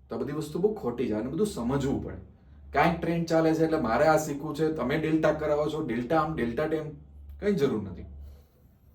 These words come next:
અને સ્ટોક માર્કેટ એટલી વસ્તુ છે, હું તો છ મહિનાનો કોર્સે કાઢી શકું. સામે માણસને સમજાશે ત્યાં સુધીમાં તો એનો ટાઇમિંગ જતો રહેશે ને પૈસા જતો રહેશે. આપણે શીખો, પ્રેક્ટિકલ સમજો, ક્વેશ્ચન કરો સામેવાળા માણસને.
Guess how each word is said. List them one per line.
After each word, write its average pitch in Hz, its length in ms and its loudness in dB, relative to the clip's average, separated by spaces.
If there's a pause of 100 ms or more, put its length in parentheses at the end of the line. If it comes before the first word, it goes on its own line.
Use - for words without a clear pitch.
(400)
અને 170 120 -2
સ્ટોક 170 320 -2
માર્કેટ 202 300 6
એટલી 196 160 4
વસ્તુ 196 280 4
છે, 190 80 2
હું 175 120 2
તો 196 140 6
છ - 60 -4
મહિનાનો 196 400 2
કોર્સે 180 320 4
કાઢી 135 280 2
શકું. 107 320 -4 (1000)
સામે 151 320 -2
માણસને 170 300 2
સમજાશે 156 480 2
ત્યાં 151 160 -2
સુધીમાં 165 260 2
તો 165 60 -2
એનો 165 120 0
ટાઇમિંગ 156 380 0
જતો 160 200 0
રહેશે 160 160 2
ને 156 60 -2
પૈસા 127 300 -2
જતો 104 220 -2
રહેશે. 92 220 -12 (1900)
આપણે 170 160 2
શીખો, 170 460 2
પ્રેક્ટિકલ 165 440 2
સમજો, 190 260 0
ક્વેશ્ચન 226 420 4
કરો 196 160 8
સામેવાળા 127 380 0
માણસને. 107 420 -6